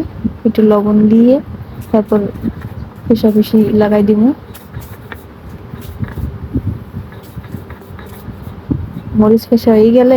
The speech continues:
এখন আমি, এখন আমি শুটকিগুলো দিয়ে দিমু, দিয়ে আস্তে আস্তে ফিসমু। প্রথম ফেসাই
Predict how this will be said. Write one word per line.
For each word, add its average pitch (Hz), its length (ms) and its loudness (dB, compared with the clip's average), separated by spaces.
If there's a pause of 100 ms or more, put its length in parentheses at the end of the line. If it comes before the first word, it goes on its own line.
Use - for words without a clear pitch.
এখন 220 140 8 (100)
আমি, 214 160 4 (320)
এখন 214 220 4 (100)
আমি 202 180 2 (760)
শুটকিগুলো 214 480 4 (100)
দিয়ে 208 200 6
দিমু, 214 200 4 (760)
দিয়ে 226 180 6
আস্তে 220 300 0
আস্তে 220 200 0
ফিসমু। 220 460 2 (3750)
প্রথম 254 280 2
ফেসাই 247 300 2